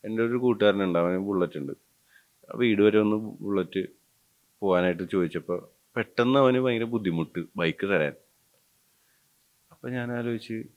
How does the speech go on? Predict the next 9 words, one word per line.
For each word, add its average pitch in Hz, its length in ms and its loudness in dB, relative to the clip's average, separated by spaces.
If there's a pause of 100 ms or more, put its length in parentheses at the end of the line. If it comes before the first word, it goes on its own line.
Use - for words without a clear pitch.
(680)
നമ്മൾ 104 220 -4
ബന്ധങ്ങൾക്കാണോ 110 1160 2
അല്ലെങ്കിൽ 90 300 -2
മെറ്റീരിയൽ, 87 680 -2 (100)
മെറ്റീരിയൽസിനാണോ 95 1080 -2 (140)
പ്രയോറിറ്റി 78 400 -4
കൊടുക്കേണ്ടത് 71 480 -6
ഒരു 67 180 -10
മനുഷ്യൻ? 71 440 -8